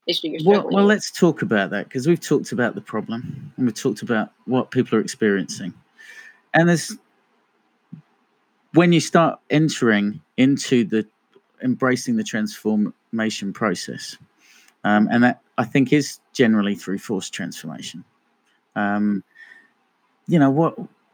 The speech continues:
Speaker 2: what should people be, what are some, some good things that people can take away from listening to this show? Um, you know, what are some good self-care tips? 'Cause I think that's key, isn't it? It's, we're not take-, the,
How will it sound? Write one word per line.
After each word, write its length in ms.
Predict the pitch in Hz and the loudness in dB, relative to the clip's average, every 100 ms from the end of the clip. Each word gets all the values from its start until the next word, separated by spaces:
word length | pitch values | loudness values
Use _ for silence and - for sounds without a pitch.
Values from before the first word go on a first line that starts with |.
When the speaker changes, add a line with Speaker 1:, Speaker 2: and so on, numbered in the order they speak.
| - | -6
Speaker 2:
what 180 | 190 - | -4 -2
should 200 | - 180 | 0 2
people 400 | 185 165 156 127 - | 2 0 -2 -4 -4
be, 260 | 143 135 139 | 0 2 2
what 140 | 180 | -2
are 40 | 175 | -4
some, 280 | - 135 - | -4 -6 -6
some 240 | - 127 120 | -12 -8 -4
good 240 | 127 107 | -6 -4
things 200 | 123 107 | -2 -2
that 120 | 110 | -4
people 240 | 123 120 110 | -6 -6 -6
can 120 | 107 | -8
take 280 | - 110 110 | -6 -8 -4
away 400 | 107 107 104 - | -2 0 -2 -6
from 300 | - 110 107 | -12 -4 0
listening 340 | 107 107 107 104 | 0 -2 -4 -6
to 140 | - | -2
this 120 | 123 | -2
show? 640 | 139 - 139 135 135 135 131 - _ - | -2 -2 -2 2 2 2 0 -6 _ -14
Um, 540 | 110 107 104 101 95 _ - - - - - _ _ | -10 -8 -8 -8 -12 _ -20 -20 -20 -20 -20 _ _
you 100 | - | 2
know, 140 | 113 110 | 4 4
what 160 | 135 | 4
are 60 | 147 | 2
some 280 | - 139 131 | 2 2 2
good 200 | 151 123 | 2 0
self-care 680 | - 151 131 - 151 135 | 0 0 0 0 2 2
tips? 380 | 123 113 - - | 0 -4 -4 -6
'Cause 180 | - - | -14 -10
I 40 | |
think 220 | 110 180 - | -4 -2 0
that's 220 | 151 - | -2 -2
key, 300 | - 156 143 | 2 4 6
isn't 200 | 139 165 | 4 2
it? 140 | 110 | 0
It's, 300 | - - - | -4 -14 -12
we're 100 | 143 | -6
not 180 | 151 - | -6 -8
take-, 260 | - 135 - 131 | -8 -8 -8 -12
the, 160 | - | -10